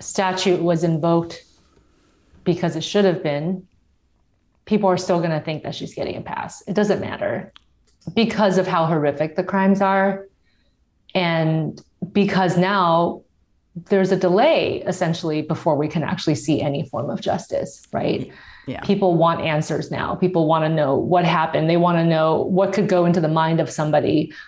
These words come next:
Speaker 1: that, that could cause them to carry out such horrific things.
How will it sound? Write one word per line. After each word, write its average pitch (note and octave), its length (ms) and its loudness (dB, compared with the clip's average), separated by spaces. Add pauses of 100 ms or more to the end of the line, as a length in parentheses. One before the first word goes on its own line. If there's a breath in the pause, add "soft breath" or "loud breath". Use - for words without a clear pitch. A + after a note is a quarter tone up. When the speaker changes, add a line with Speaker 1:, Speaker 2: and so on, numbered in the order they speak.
(140 loud breath)
Speaker 1:
that, - 240 2
that F3 140 0
could - 240 0 (800)
cause A3+ 360 4
them E3+ 200 4
to E3 220 0
carry E3 320 0
out E3 140 0
such D#3+ 240 -2
horrific D3+ 480 -2
things. - 480 -4